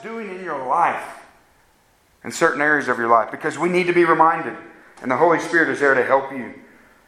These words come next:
to minister to your spirit, to testify with your spirit. Yes, you are a child of God. And the devil's a liar.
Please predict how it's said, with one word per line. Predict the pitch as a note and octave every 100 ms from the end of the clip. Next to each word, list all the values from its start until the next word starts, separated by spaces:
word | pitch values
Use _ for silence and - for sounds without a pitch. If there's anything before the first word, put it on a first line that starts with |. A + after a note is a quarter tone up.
| _ -
to | D#3+
minister | D3+ E3 - D#3
to | - C3+
your | C#3
spirit, | C3+ - C3+ C3
to |
testify | D3 F3 F3+ - D3+ C#3+
with | C#3 C3
your | C#3+
spirit. | C#3 - C#3+ - -
Yes, | F3+ A#3+ -
you | B3
are | B3+ A#3
a | G3
child | G#3+ F#3+ E3
of | C#3+
God. | D3+ B2+ G#2+ G2+ - _ _ _ _ _ _ _ _ _ _ _ _ _ B2+
And |
the | A#2+
devil's | A#2 B2 A#2+ A2+
a |
liar. | A2 G#2 G2+ G2 F#2+